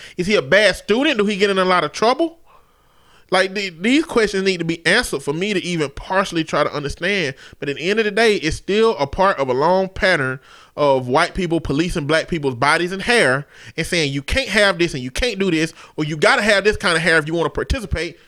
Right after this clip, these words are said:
Can't have no fro." And they saying the hair can't come past the shoulders. I wonder how they feel if he came in there with an eight inch long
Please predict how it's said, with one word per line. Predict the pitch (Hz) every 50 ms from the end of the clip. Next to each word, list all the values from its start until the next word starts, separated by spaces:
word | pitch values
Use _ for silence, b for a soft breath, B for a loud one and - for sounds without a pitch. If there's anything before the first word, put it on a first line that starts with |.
| b _
Can't | - - 180
have | 196 240 254 254
no | 240 240
fro." | 233 - 262 277 254 233 214 - - _ _ _ _ _ _ _ _ _ _ _ _ _ _ _ _ _ _ _ _ _ B B B B B B B B -
And | 185 190
they | 208 208
saying | 208 220 196 180
the | 165 156
hair | 160 208 190 190
can't | - 208 190 165
come | - - 214 175
past | - 202 175 175 165
the | 170
shoulders. | 151 - - 190 208 196 160 113 110 - B B B B
I | - 156
wonder | 202 240 240 247
how | 240 220
they | 214 208
feel | 202 202 - 214 214 202
if | 196 196
he | 214 185
came | - 214 202 196 190 190
in | 190
there | 185 185 185
with | 185 180
an | 160 -
eight | - 180 196 185
inch | 180 175 170
long | 175 170 165 165